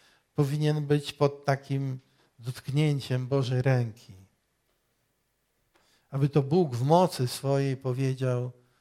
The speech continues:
„Ja jestem Bogiem. Ty nie jesteś Bogiem”.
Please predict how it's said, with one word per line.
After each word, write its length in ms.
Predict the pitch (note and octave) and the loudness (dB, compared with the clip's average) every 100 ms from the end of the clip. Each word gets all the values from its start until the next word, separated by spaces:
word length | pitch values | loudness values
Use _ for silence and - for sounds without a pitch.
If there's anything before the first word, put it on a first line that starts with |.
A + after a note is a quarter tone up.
| _ _ _ _ _ _ - | _ _ _ _ _ _ -8
„Ja 520 | C#3+ G3+ F#3+ G#2+ G2+ _ _ _ _ _ - | 2 2 2 -2 -8 _ _ _ _ _ -8
jestem 500 | C3+ B2 - A#2+ A2+ | -2 -2 -2 -6 -6
Bogiem. 520 | A#2 G2+ F#2 F2+ F#2 _ _ _ _ _ _ _ _ _ _ _ _ | -8 -8 -12 -20 -20 _ _ _ _ _ _ _ _ _ _ _ _
Ty 440 | C3 C3 C#3 F#3 F#3+ _ _ _ _ _ _ _ - | 0 2 0 -6 -12 _ _ _ _ _ _ _ -14
nie 220 | B2+ C3 | -6 -4
jesteś 540 | D#3+ G3 - - G2+ F#2+ | -2 -4 -6 -12 -20 -20
Bogiem”. 420 | F#2+ F#2+ _ | -20 -20 _